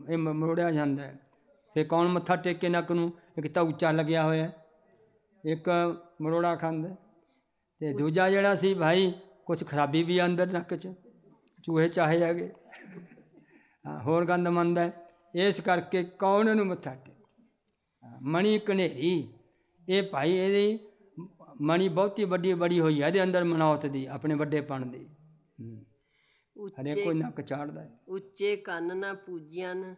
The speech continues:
Speaker 1: ਉਹ ਕੰਨ ਵੀ ਉੱਚੇ ਲੱਗੇ ਨੇ, ਕਦੇ ਮੱਥਾ ਟੇਕਿਆ ਕੰਨਾਂ ਨੂੰ ਕਿਸੇ ਨੇ? ਨੱਕ ਮੂਹਰੇ ਕੋਈ ਹੱਥ ਜੋੜ ਕੇ ਖੜਿਆ ਹੈ?
Speaker 2: ਉਸ
Speaker 1: ਇਸੇ ਤਰ੍ਹਾਂ ਨ-, ਕੰਨ ਵੀ ਉੱਚੇ ਨੇ ਭਾਈ, ਪੂਜਦੇ ਤਾਂ ਕੋਈ ਨਹੀਂ ਇਹਨਾਂ ਨੂੰ। ਕਿਉਂ
Speaker 2: ਉਸ
Speaker 1: ਕਹਤੇ? ਇਹਦੇ ਕੀ ਨੁਕਸ ਹੈ? ਇੱਕ ਤਾਂ ਉੱਚੇ ਲੱਗੇ ਨੇ।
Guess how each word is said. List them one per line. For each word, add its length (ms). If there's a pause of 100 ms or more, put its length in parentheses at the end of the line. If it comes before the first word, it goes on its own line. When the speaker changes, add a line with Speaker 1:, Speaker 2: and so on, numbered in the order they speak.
Speaker 1:
ਉਹ 60
ਕੰਨ 280
ਵੀ 140
ਉੱਚੇ 240
ਲੱਗੇ 280
ਨੇ, 140
ਕਦੇ 180
ਮੱਥਾ 280
ਟੇਕਿਆ 360
ਕੰਨਾਂ 280
ਨੂੰ 100
ਕਿਸੇ 220
ਨੇ? 140 (540)
ਨੱਕ 240
ਮੂਹਰੇ 260
ਕੋਈ 120
ਹੱਥ 160
ਜੋੜ 240
ਕੇ 120
ਖੜਿਆ 320
ਹੈ? 120 (1080)
Speaker 2:
ਉਸ 120
Speaker 1:
ਇਸੇ 200
ਤਰ੍ਹਾਂ 340
ਨ-, 180
ਕੰਨ 320
ਵੀ 140
ਉੱਚੇ 360
ਨੇ 160
ਭਾਈ, 300
ਪੂਜਦੇ 360
ਤਾਂ 100
ਕੋਈ 320
ਨਹੀਂ 160
ਇਹਨਾਂ 240
ਨੂੰ। 160 (300)
ਕਿਉਂ 240
Speaker 2:
ਉਸ 60
Speaker 1:
ਕਹਤੇ? 300
ਇਹਦੇ 160
ਕੀ 140
ਨੁਕਸ 280
ਹੈ? 380
ਇੱਕ 160
ਤਾਂ 140
ਉੱਚੇ 260
ਲੱਗੇ 300
ਨੇ। 240